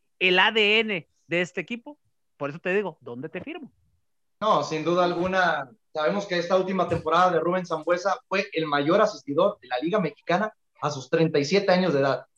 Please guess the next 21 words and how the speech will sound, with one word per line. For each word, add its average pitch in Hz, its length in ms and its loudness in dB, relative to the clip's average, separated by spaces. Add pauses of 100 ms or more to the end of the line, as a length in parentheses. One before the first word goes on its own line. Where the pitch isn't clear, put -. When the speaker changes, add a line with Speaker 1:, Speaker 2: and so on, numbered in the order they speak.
Speaker 2:
Hay 175 160 4
que 202 100 4
tomarlo 196 420 8
muy 196 200 2
en 185 120 0
cuenta 196 460 2 (260)
y 143 440 -2 (240)
realmente 196 840 2
cualquiera 170 440 4
de 220 80 4
los 170 160 2
dirigentes 165 480 -4
que 156 100 -4
llega 170 580 4
al 131 220 -4
puesto 185 460 2
de 143 100 6
las 131 180 0
Águilas 170 280 2
del 135 80 0
América, 208 500 0